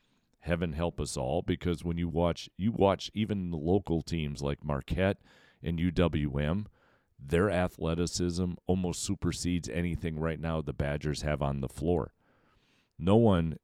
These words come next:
at least that I know, would ever question Greg Gard's ability to coach. He can coach, one of the best X and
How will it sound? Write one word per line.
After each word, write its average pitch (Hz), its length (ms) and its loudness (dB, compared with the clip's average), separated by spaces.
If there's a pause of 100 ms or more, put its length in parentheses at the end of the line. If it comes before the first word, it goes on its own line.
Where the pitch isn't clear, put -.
at 82 120 4
least 87 280 2
that 71 140 0
I 90 180 4
know, 73 220 2
would 71 200 0 (140)
ever 92 260 6
question 67 600 0 (400)
Greg 85 260 4
Gard's 73 420 0
ability 69 520 -2
to 80 80 0
coach. - 500 4 (400)
He 85 160 -8
can 92 220 -4
coach, 101 460 0
one 85 160 0
of 78 80 0
the 76 80 2
best 90 340 2 (180)
X - 400 -4
and 87 200 0